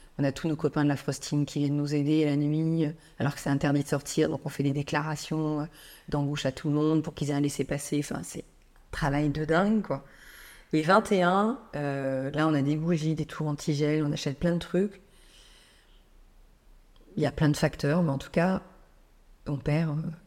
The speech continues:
quasiment toute la récolte. Et là, je m'écroule, hein. Là, je dis non, mais là, je, <laughs> j'en peux plus. Je suis fatiguée. Et donc, euh, en dix-neuf, on avait fait venir un musicien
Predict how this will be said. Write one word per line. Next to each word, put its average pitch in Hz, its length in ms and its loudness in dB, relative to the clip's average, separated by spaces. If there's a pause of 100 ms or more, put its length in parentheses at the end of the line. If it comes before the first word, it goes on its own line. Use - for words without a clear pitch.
quasiment 156 440 -2
toute - 160 -10
la 165 80 0
récolte. - 480 -8 (800)
Et 170 80 4
là, 185 100 6
je 170 60 2
m'écroule, 135 380 0
hein. - 120 -2
Là, 139 160 0
je 156 140 -2
dis 156 200 0
non, 160 200 2
mais 165 100 0
là, - 160 -2
je, - 140 -6 (400)
<laughs> - 440 -10
j'en 269 120 -2
peux - 240 -4
plus. - 340 -12 (480)
Je - 160 -16
suis - 160 -14
fatiguée. - 720 -12 (1000)
Et 202 120 10
donc, 277 280 6
euh, 220 120 8
en 190 100 8
dix-neuf, 247 520 6
on 214 40 4
avait 165 220 2
fait 240 220 4
venir 202 380 2
un 143 140 -2
musicien 180 640 -2